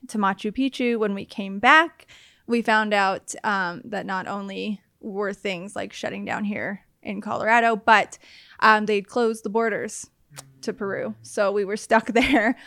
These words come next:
Uh, they closed the doors to our hostel. So we were stuck in our hostel, and you guys were freaking out. At least you guys got a heads up. We were not allowed to have any alcohol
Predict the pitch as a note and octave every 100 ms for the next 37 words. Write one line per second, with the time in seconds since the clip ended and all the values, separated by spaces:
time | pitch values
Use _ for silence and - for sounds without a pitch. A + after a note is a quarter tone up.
0 | - A3+ A3 A3+ B3+ A#3+ A3+ B3 B3+ B3
1 | A#3+ G3 A3+ E4 - A#2 - _ - A3+
2 | G3+ G#3+ - G3+ G3+ - _ _ _ -
3 | D4 E4 G3+ F#3+ - F#3 G3+ G3+ A#3 C4+
4 | A#3+ G#3+ G#3+ G#3 G#3 G3 F#3+ - _ _
5 | _ _ _ _ - A#3+ D4 F#4+ E4 B3+
6 | A3 A#3+ A3 G#3 A3+ A3+ G3+ G#3+ A#3 A#3
7 | A3+ B3 B3 A3+ G#3+ G#3 G3 G3 G#3+ G3+
8 | G3+ G#3+ F#3+ G3 F3+ D#3+ G3+ -